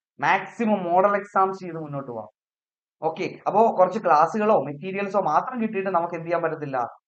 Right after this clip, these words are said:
നമുക്ക് റാങ്ക് ലിസ്റ്റിൽ മുന്നെത്താൻ പറ്റത്തില്ല. എല്ലാ മുൻനിര പരീക്ഷകളിലും ആദ്യ റാങ്കുകൾ നേടുന്ന അക്കാദമി കൂടിയാണ്. അപ്പൊ അതുകൊണ്ട് ധൈര്യമായിട്ട് നിങ്ങൾ വെബിനാർ അറ്റൻഡ് ചെയ്യുക. വെബിനാർ അറ്റൻഡ് ചെയ്തിട്ട് ഞങ്ങളോടൊപ്പം ജോയിൻ ചെയ്യാം.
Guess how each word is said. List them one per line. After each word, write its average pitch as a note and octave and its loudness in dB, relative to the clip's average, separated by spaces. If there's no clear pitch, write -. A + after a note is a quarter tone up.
നമുക്ക് E3 -2
റാങ്ക് D#3 4
ലിസ്റ്റിൽ D#3 -8
മുന്നെത്താൻ C3 -6
പറ്റത്തില്ല. A2 -12
എല്ലാ A3 8
മുൻനിര G#3 2
പരീക്ഷകളിലും F3+ -2
ആദ്യ E3 2
റാങ്കുകൾ E3 2
നേടുന്ന D3 -6
അക്കാദമി C#3 -6
കൂടിയാണ്. D3+ -6
അപ്പൊ - -2
അതുകൊണ്ട് E3+ -2
ധൈര്യമായിട്ട് E3+ 0
നിങ്ങൾ F3 -2
വെബിനാർ E3 6
അറ്റൻഡ് - -2
ചെയ്യുക. C3+ -2
വെബിനാർ F3 4
അറ്റൻഡ് F3 -2
ചെയ്തിട്ട് F#3 -2
ഞങ്ങളോടൊപ്പം D#3+ 0
ജോയിൻ D#3+ -8
ചെയ്യാം. C3+ -8